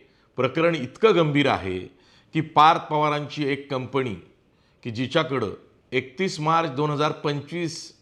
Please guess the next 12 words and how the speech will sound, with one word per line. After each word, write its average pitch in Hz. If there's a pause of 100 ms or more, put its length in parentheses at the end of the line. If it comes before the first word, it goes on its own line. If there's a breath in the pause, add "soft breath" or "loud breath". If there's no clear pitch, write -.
या 135
तारखेपर्यंत 131 (480 loud breath)
काहीही 143
बॅलन्स 123
नाही, 98 (460 soft breath)
उलट 151
साडेसातशे 143
रुपयांचा 135 (160)
तोटा 120 (420 loud breath)
या 123
कंपनीचा 117
दिसतोय. 113